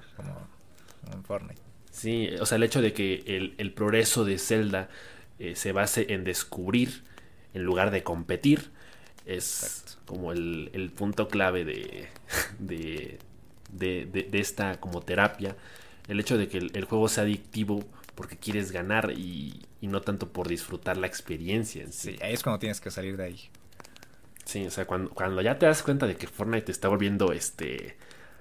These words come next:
Speaker 2: agresivo, <laughs> es cuando sabes que tienes que parar. Porque a mí sí me ha pasado que, que le he dado muchos golpes a mi escritorio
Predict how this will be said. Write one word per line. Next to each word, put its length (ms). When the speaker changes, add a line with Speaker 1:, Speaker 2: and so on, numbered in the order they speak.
Speaker 2:
agresivo, 680
<laughs> 0
es 160
cuando 240
sabes 300
que 120
tienes 260
que 120
parar. 320
Porque 200
a 40
mí 120
sí 120
me 100
ha 80
pasado 440
que, 240
que 100
le 80
he 40
dado 180
muchos 480
golpes 380
a 80
mi 60
escritorio 460